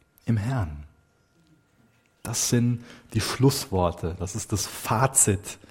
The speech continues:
von Paulus an die Korinther. Es gibt eine Auferstehung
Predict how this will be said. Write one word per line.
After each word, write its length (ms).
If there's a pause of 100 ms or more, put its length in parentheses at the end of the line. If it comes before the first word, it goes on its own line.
(420)
von 200
Paulus 500
an 160
die 240 (240)
Korinther. 600 (840)
Es 160
gibt 260
eine 120
Auferstehung 840